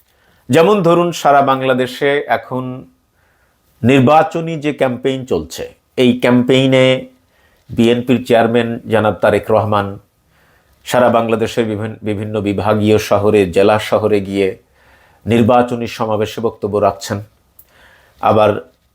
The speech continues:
বাংলাদেশ জামায়াতে ইসলামীর আমির ডাক্তার শফিকুর রহমান,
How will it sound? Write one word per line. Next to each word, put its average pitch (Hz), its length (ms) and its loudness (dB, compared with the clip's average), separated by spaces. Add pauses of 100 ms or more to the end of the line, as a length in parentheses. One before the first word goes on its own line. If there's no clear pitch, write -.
(140)
বাংলাদেশ 123 460 2
জামায়াতে 123 400 2
ইসলামীর 117 580 -2
আমির 107 320 -4 (920)
ডাক্তার 104 440 0
শফিকুর 135 460 0
রহমান, 107 460 -2